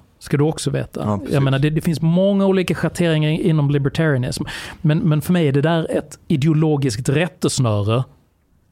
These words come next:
Speaker 1: i högre grad än en realpolitisk policydokument.
Speaker 2: But i-, if we talk, for example, about taxation,
Speaker 1: Mhm.
Speaker 2: are you against taxation in general, or?
Speaker 1: Mhm, ja.
Speaker 2: You are?
Speaker 1: Japp.
Speaker 2: Aha, but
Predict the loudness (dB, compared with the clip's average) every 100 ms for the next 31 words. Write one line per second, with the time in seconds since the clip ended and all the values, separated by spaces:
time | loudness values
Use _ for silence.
0 | _ _ _ 0 2 4 2 2 2 2
1 | 0 0 -2 0 2 2 2 2 0 -2
2 | 0 0 0 -4 -6 -16 -6 0 2 0
3 | -2 -4 -4 -4 -4 -6 -10 -16 _ _
4 | _ _ -4 -2 0 -2 -2 -4 -2 -4
5 | -2 -2 0 -2 -2 -2 -2 -4 -4 -8
6 | -4 -4 -4 -6 -6 -6 -6 -12 _ _
7 | -2 0 2 2 0 0 0 0 -2 -6
8 | -16 -20 -20 -20 -20 _ _ _ -20 -18
9 | -8 -4 -4 -2 -2 -2 -2 0 -2 -2
10 | -4 -4 -4 -8 -6 -2 0 0 0 -2
11 | -2 0 0 0 -4 -4 -4 -6 -14 _
12 | _ -12 -6 -4 -6 -12 -10 -8